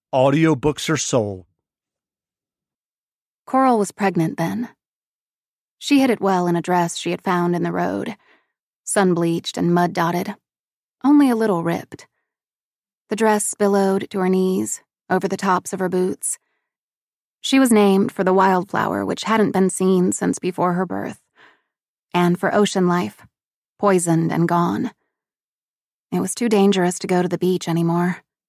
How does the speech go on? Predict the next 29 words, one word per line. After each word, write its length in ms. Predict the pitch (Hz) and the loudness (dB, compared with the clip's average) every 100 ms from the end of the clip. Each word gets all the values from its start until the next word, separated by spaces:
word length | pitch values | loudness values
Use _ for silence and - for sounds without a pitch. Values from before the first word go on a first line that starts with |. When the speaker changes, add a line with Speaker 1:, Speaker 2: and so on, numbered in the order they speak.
| _ _ _ _ - | _ _ _ _ -4
Speaker 2:
You 120 | 175 | -2
never 220 | 170 180 | 0 0
knew 260 | 175 196 185 | 2 2 2
when 180 | 170 | 0
storms 520 | 170 175 190 185 175 170 | -2 0 2 2 0 -2
might 200 | 170 - | -6 -4
come. 380 | 175 175 202 - _ _ _ _ _ _ _ _ _ _ _ _ _ | -4 -4 -6 -10 _ _ _ _ _ _ _ _ _ _ _ _ _
Though 140 | 165 170 | -6 -2
they 180 | 175 | 0
were 140 | 233 254 | 0 0
going 440 | 269 208 214 220 _ _ _ _ _ _ _ _ _ _ | 2 2 2 -4 _ _ _ _ _ _ _ _ _ _
to 80 | 202 | 2
get 160 | 196 | 2
a 60 | 180 | 2
whale. 400 | 165 165 - 240 _ _ _ _ _ _ _ _ _ _ _ - | 0 -4 -12 -16 _ _ _ _ _ _ _ _ _ _ _ -4
A 80 | 208 | 0
boy 300 | 220 226 190 | 2 2 2
had 140 | 202 | -2
come 300 | - 196 190 | 0 2 2
from 160 | 190 190 | 2 0
up 120 | 185 | 2
north 380 | 190 190 180 - | 2 2 0 -4
with 80 | 175 | -6
a 80 | |
rumor. 480 | 170 185 180 170 - _ _ _ _ _ _ _ - | -2 0 0 -2 -8 _ _ _ _ _ _ _ -4
A 60 | 175 | 2
whale 420 | 180 202 185 170 | 4 4 2 0
had 160 | 175 | -4
beached. 480 | - 185 - - - | -4 -4 -6 -12 -18